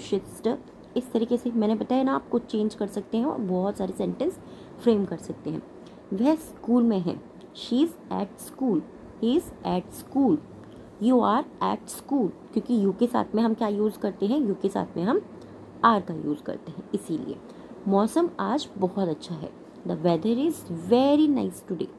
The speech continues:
okay, the weather is very nice today। इस तरीके से हम बहुत सारे sentences बना सकते हैं।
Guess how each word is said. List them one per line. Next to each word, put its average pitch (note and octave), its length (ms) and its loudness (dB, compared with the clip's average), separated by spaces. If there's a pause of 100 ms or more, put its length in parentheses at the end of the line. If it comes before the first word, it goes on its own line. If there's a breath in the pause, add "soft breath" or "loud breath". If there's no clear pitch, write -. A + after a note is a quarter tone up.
(280)
okay, - 220 -4 (340 loud breath)
the F#3 160 2
weather F3 280 0 (100)
is A#3 200 2 (220)
very F3 480 2
nice F#3+ 320 0 (100)
today। F3+ 180 -2 (520 loud breath)
इस C#4 140 0
तरीके A3 240 2
से G#3+ 120 -4
हम G#3+ 120 2
बहुत F#3 280 -2
सारे G3 200 2
sentences F#3+ 500 0
बना F3+ 200 -2
सकते - 280 -6
हैं। B3 140 -2